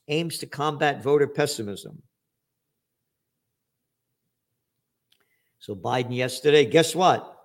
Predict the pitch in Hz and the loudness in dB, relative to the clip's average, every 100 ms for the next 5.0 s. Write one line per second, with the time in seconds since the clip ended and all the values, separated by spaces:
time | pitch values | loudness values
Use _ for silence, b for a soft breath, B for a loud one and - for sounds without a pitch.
0 | _ _ _ _ _ _ _ - 101 147 | _ _ _ _ _ _ _ -18 0 4
1 | 156 143 175 175 139 139 - - - _ | 6 4 0 2 -2 -4 -10 -12 -16 _
2 | _ 131 135 220 220 87 - - _ _ | _ -8 2 2 2 -6 -12 -20 _ _
3 | _ _ _ 160 190 143 165 170 185 165 | _ _ _ 2 4 4 6 6 6 2
4 | 151 143 117 117 107 87 - - - | 0 0 0 0 -4 -8 -10 -10 -10